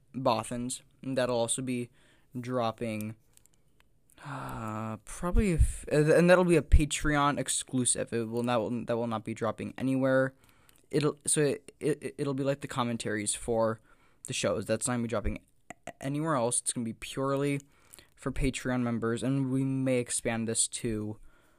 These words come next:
um, my other, to the, to the entirety of the Kid Commentaries Network. Um, all right. So, the,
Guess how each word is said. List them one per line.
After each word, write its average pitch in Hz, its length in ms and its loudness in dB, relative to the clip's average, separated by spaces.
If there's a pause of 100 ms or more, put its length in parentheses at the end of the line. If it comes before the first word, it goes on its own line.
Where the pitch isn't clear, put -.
(300)
um, 104 460 -4 (380)
my - 280 -4
other, 110 300 -6 (180)
to 127 220 0
the, 120 240 -4 (400)
to 139 120 -4
the 123 100 0
entirety 107 560 -4 (180)
of 110 140 -4
the 110 80 -8
Kid - 180 -8
Commentaries 101 500 -8
Network. - 420 -10 (1300)
Um, 147 520 6
all 147 80 4
right. 135 180 4 (580)
So, 139 220 -4
the, 139 140 -6